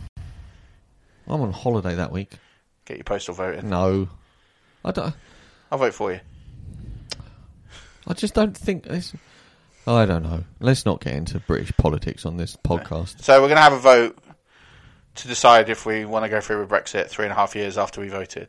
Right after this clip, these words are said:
Speaker 2: for Brexit. Even though it's not an official referendum, it's just an election to vote for the people to then decide what they're going to do.
Speaker 1: Hasn't that what's been happening the last three and a half years?
Speaker 2: I think the last three and a half years there's been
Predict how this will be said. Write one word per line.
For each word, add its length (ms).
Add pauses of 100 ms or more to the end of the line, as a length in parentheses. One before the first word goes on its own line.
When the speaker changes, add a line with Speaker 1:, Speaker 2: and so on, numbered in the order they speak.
(140)
Speaker 2:
for 280
Brexit. 400 (260)
Even 160
though 100
it's 140
not 200
an 80
official 340
referendum, 460
it's 120
just 160
an 60
election 560 (340)
to 80
vote 220
for 80
the 60
people 300
to 100
then 140
decide 580 (680)
what 160
they're 100
going 200
to 100
do. 140 (540)
Speaker 1:
Hasn't 200
that 140
what's 160
been 160
happening 260
the 60
last 220
three 120
and 80
a 40
half 160
years? 300 (640)
Speaker 2:
I 100
think 160
the 80
last 200
three 100
and 60
a 40
half 180
years 180
there's 120
been 380